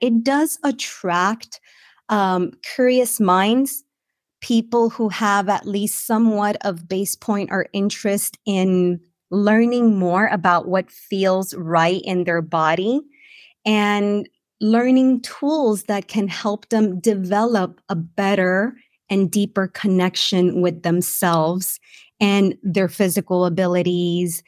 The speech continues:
as well as, you know, their mental capacity and, um, being more balanced with their emotions. It does tend to attract more of those people, but it is technically speaking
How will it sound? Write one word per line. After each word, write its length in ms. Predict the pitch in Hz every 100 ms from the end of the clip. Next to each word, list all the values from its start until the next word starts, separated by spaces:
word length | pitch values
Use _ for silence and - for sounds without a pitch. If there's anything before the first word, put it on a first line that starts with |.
| - _
as 260 | 185 175 185
well 320 | 180 180 175
as, 480 | 170 170 165 165 - _ -
you 100 | 196
know, 160 | 175
their 120 | 170 170
mental 400 | 180 175 - 190
capacity 1120 | 202 - 180 165 - 180 175 170 170 170 170 - _ 165
and, 320 | 165 165 170
um, 240 | 165 170
being 360 | 160 196 185 175
more 200 | 175 175
balanced 640 | 170 165 170 170 180 -
with 160 | 175 170
their 180 | 170
emotions. 760 | 165 165 170 170 - 170 160 -
It 140 | 196 165
does 260 | 233 240
tend 280 | - 262 240
to 160 | - 214
attract 640 | 185 - 202 180 - - -
more 400 | 185 180 180 190
of 120 | 190 -
those 240 | 185 190
people, 480 | - 240 233 294 330 - - - _
but 200 | - 220 214
it 220 | 254 254 -
is 300 | 254 285 -
technically 640 | - 277 277 254 233 226
speaking 600 | - - 220 - 220